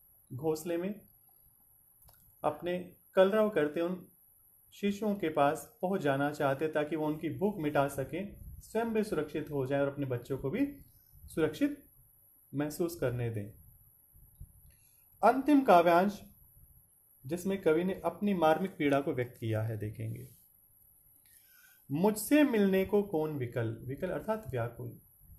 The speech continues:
क्योंकि ऊपर की दोनों स्थितियां सुखद स्थितियां हैं। कोई किसी की प्रतीक्षा कर रहा है तो उनके पाँव में, उनके पंखों में गति है,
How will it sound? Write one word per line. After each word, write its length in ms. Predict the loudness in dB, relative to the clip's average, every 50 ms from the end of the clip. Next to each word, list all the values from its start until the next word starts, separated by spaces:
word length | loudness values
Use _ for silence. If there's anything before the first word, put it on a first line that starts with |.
| -20 _ _ _ -20 -20 -14 -10
क्योंकि 200 | -10 -6 -2 2
ऊपर 280 | 2 2 2 0 -2 0
की 100 | 0 0
दोनों 320 | 0 0 0 0 0 -2
स्थितियां 540 | -2 -4 -6 -6 -4 -2 -2 -2 -4 -4 -8
सुखद 380 | -8 -6 -6 -2 -2 -2 -2
स्थितियां 540 | -2 -4 -8 -8 -6 -6 -4 -4 -4 -4 -4
हैं। 320 | -6 -8 -8 -10 -12 -18 _ _ _ _ _ _ -20 _ _ _ _ 2
कोई 160 | 6 6 6
किसी 280 | 6 4 -2 -2 -2 -4
की 80 | -4 -2
प्रतीक्षा 460 | -2 -2 -2 -2 -6 -4 -2 -2 0
कर 200 | 0 0 -2 0
रहा 300 | 0 0 -2 -2 -4 -4
है 140 | -6 -8 -8
तो 200 | -8 -6 -6 -4
उनके 220 | -4 -4 -6 -6
पाँव 380 | -2 0 0 2 2 0 0 -2
में, 240 | -6 -8 -8 -10 -14 -14 -10
उनके 260 | -10 -8 -6 -6 -6
पंखों 360 | -4 -2 -2 -2 -2 -4 -4
में 180 | -4 -4 -2 -2
गति 240 | -2 -2 -2 -6 -4
है, 300 | -4 -6 -6 -8 -8